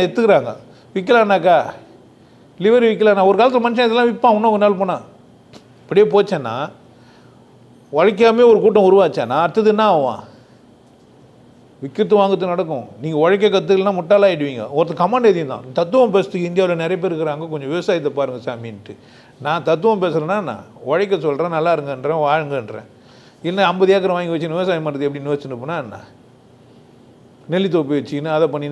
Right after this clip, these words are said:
இதை பண்ணி ஏன் பண்ணுகிறேன்? உழைக்கிறது தான் சரி. அப்போ தான் எப்படி இருப்போம் நம்ம? ஆரோக்கியமா இருப்போம். இந்த புலன் அடங்குறேன், சும்மா உட்காந்துங்கிறேன், மூச்சு விட்டுனுங்கிறேன், பத்மாசனம் போட்டுனுங்கிறேன், வேலை வெட்டி இல்லாம உட்காந்துக்கிறேன்னா என்ன அது? அதுதான்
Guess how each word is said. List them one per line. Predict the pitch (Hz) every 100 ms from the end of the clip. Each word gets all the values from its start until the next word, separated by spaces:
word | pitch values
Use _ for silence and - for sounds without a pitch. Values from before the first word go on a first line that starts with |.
| 143
இதை | 143
பண்ணி | 139 151
ஏன் | 147
பண்ணுகிறேன்? | 120 104 98 - - - _ _ _ _ -
உழைக்கிறது | 170 180 147
தான் | 180 170
சரி. | 151 135 - - - _ _ _ -
அப்போ | 123
தான் | 175
எப்படி | 175 190
இருப்போம் | 147 123
நம்ம? | 110 98 - - - _ _ _ _ _ _ 113
ஆரோக்கியமா | 120 117 120 117
இருப்போம். | 113 110 113
இந்த | 113
புலன் | 151 160 143
அடங்குறேன், | 131 123 127 131 - - - _ -
சும்மா | 151 165 143
உட்காந்துங்கிறேன், | 120 143 135 120 131 135 - - - -
மூச்சு | 165 190 156
விட்டுனுங்கிறேன், | 127 131 123 131 135 - - - 151
பத்மாசனம் | 151 185 175 143 139
போட்டுனுங்கிறேன், | 147 135 127 127 135 135 147 143
வேலை | 160 165
வெட்டி | 151 143
இல்லாம | 143 143
உட்காந்துக்கிறேன்னா | 131 143 135 127 147 147
என்ன | 190
அது? | 180 110
அதுதான் | 101 101